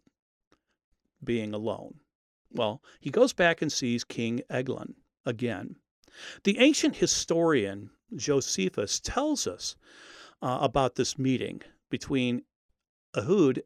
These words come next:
and Eglon. And he also notes that they were friends, and they were, apparently. Um, at least it appeared that way to Eglon. And this is what Josephus writes. "Now this man became familiar with Eglon,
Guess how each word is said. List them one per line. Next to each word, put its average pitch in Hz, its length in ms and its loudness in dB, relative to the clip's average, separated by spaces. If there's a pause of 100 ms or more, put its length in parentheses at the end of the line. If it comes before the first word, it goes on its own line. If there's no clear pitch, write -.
and 117 380 -2
Eglon. 120 420 -4 (480)
And 127 240 -4 (220)
he 160 120 -2
also - 280 -6
notes 127 220 -4
that 143 100 -10
they 143 100 4
were 123 120 -2
friends, - 520 -4
and 127 280 -8 (100)
they 131 100 -2
were, 196 300 0
apparently. - 580 -8 (760)
Um, 107 200 -4
at 110 80 -6
least 131 200 -4
it 127 60 -2
appeared 170 340 2
that 113 160 2
way 117 100 2
to 113 160 -4
Eglon. 120 320 -4 (720)
And 139 80 -2
this 156 120 0
is 143 120 -4
what 139 180 2
Josephus - 600 -4
writes. 107 260 -4
"Now 170 160 4
this 175 220 4
man 240 260 2
became 196 320 -4
familiar 147 420 2
with 123 180 0
Eglon, 131 440 -6